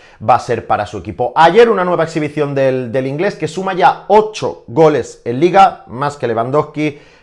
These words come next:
más que José Lu, que habla-, hablaremos de él, más que Morata, más que cualquier jugador de la Liga Española, sin ser delantero.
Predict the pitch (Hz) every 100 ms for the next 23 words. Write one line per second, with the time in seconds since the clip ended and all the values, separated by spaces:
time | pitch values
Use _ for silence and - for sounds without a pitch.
0 | - 135 143 - 131 117 - 101 120 110
1 | 104 107 104 98 104 107 104 104 107 110
2 | 160 165 127 139 139 113 120 147 156 156
3 | 147 185 185 - 156 143 131 - 170 -
4 | 139 127 110 - - - - 143 135 147
5 | 165 160 147 147 175 180 - - - 196
6 | 180 175 160 156 - 117 131 123 113 -